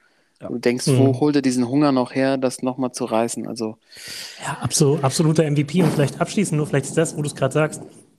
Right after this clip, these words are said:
Speaker 3: ist das die krasseste, ähm, wie soll man sagen, also die krass-, nicht, nicht, nicht Deadline, aber so schon, er ist seit zweitausendneun bei Real Madrid und spätestens seit der Figo, äh, Doku auf Netflix weiß man ja, Real Madrid funktioniert einfach über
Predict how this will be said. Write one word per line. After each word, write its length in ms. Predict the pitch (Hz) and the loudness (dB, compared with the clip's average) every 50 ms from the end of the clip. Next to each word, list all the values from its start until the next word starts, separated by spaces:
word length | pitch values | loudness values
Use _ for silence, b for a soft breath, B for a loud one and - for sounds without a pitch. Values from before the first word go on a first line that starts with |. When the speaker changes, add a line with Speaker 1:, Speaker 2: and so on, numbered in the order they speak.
| _ - | _ -10
Speaker 3:
ist 160 | 143 - - | -6 -2 -2
das 100 | 160 160 | -2 -2
die 120 | - 147 | -2 -8
krasseste, 800 | - - 165 170 - 180 165 - - 165 151 143 139 143 160 143 147 | -6 -4 -4 -4 -2 -4 -8 -6 -2 -2 -2 0 -2 -4 -6 -6 -6
ähm, 540 | 139 135 131 131 127 127 127 123 120 123 - - - - - - - - - - - - - - - _ _ _ _ _ _ _ _ - | -4 -4 -4 -4 -4 -4 -6 -6 -8 -12 -16 -20 -20 -20 -20 -20 -20 -18 -20 -20 -20 -20 -20 -20 -20 _ _ _ _ _ _ _ _ -16
wie 460 | 196 180 185 180 156 147 143 147 143 | -14 -12 -10 -10 -10 -8 -4 -2 0
soll 140 | 131 139 131 | 2 4 4
man 120 | 135 135 | 4 4
sagen, 240 | 139 147 147 139 139 | 4 4 2 2 0
also 140 | 131 117 123 | 0 -2 -2
die 80 | 135 | -4
krass-, 240 | - - 156 147 - | -2 0 -2 0 -2
nicht, 480 | 208 185 170 170 156 139 139 - - 151 | -4 -8 -6 -4 -4 -4 -4 -2 -2 -2
nicht, 260 | 143 139 - - - | -2 -2 -2 -4 -4
nicht 240 | 143 131 - - - | -4 -4 -2 0 0
Deadline, 380 | 160 160 - 185 180 170 170 | 0 0 2 0 0 0 -2
aber 240 | 160 143 143 147 139 | -4 -4 -2 -2 -4
so 260 | 135 139 135 143 165 | -4 -4 -8 -8 -8
schon, 240 | - - - 170 170 | -10 -10 -8 -8 -8
er 100 | 151 139 | -8 -8
ist 80 | - - | -4 -4
seit 140 | 147 - | -6 -6
zweitausendneun 640 | - - 151 165 - 180 165 156 156 151 160 170 170 | -4 -4 -4 -4 -4 -4 -8 -8 -10 -10 -10 -10 -8
bei 160 | 160 160 156 | -8 -8 -8
Real 260 | 147 139 143 139 147 147 | -6 -6 -6 -6 -6 -8
Madrid 380 | 143 131 - - 143 143 - _ | -10 -16 -16 -16 -18 -18 -18 _
und 180 | 131 127 - _ b b b b b b b b | -20 -20 -20 _ b b b b b b b b
spätestens 520 | - - - - 160 165 190 190 190 170 185 | -18 -10 -4 -2 -2 -2 -2 -4 -4 -4 -2
seit 220 | 170 156 151 - | -2 -4 -2 -2
der 340 | 160 143 139 139 151 170 147 | -2 -2 -2 -2 -6 -8 -14
Figo, 720 | - - - 202 196 175 165 165 156 156 160 156 151 - _ _ - | -16 -12 -8 -6 -6 -4 -4 -4 -4 -4 -6 -8 -12 -14 _ _ -14
äh, 240 | 202 156 139 135 135 | -10 -8 -8 -8 -8
Doku 500 | 123 - 147 143 147 143 - 185 180 180 | -8 -4 -4 -2 -2 -2 -2 -2 -2 -2
auf 240 | 175 156 143 - 151 | -2 -4 -8 -6 -4
Netflix 460 | 165 170 165 - 156 156 160 - - | -6 -6 -4 -4 -4 -4 -4 -2 0
weiß 220 | 147 160 160 - | 0 0 0 0
man 140 | 180 160 143 | 0 -2 0
ja, 140 | 139 143 147 139 | 0 0 0 0
Real 180 | - 143 139 | -2 -2 -2
Madrid 480 | 143 151 147 - - 170 165 - - - | -2 -2 -2 -2 -2 -4 -4 -4 -8 -20
funktioniert 480 | - - 160 151 147 - 160 160 165 165 | -12 -6 -4 -4 -2 0 0 0 0 0
einfach 320 | 160 147 - 170 151 - | -2 -4 -2 -4 -4 -4
über 400 | - 185 165 151 156 151 151 151 | -4 -4 0 2 2 2 2 0